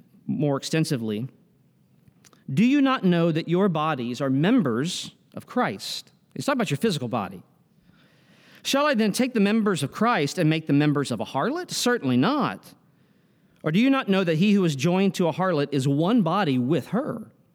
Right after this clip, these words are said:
For the two," he says, "shall become one flesh, but he who is joined to the Lord is one spirit with him." He's comparing physical and spiritual and saying they must be in agreement with each other.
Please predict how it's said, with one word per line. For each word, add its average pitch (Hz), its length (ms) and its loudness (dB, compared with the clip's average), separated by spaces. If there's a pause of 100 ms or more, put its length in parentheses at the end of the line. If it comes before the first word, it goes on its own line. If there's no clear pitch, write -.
(720)
For 170 100 -2
the 143 120 -2
two," 226 180 0
he 175 140 2
says, 139 240 -2
"shall 151 100 -2
become 175 300 0
one 139 160 2
flesh, 123 440 -4 (200)
but - 80 -2
he 202 140 2
who 202 120 4
is 143 140 0
joined 151 340 0
to 151 80 -4
the 135 100 0
Lord 143 680 0
is 143 120 0
one 147 200 2
spirit 240 560 -2
with 131 160 -2
him." 131 400 0 (1160)
He's 175 160 -2
comparing 139 480 -2
physical 226 840 -2 (480)
and 147 120 -4
spiritual 170 720 -2
and 160 140 0
saying 160 320 0
they 151 140 0
must 185 440 0
be 185 140 0
in 151 100 2
agreement 202 460 0
with 131 180 -6
each 123 160 -10
other. 95 300 -14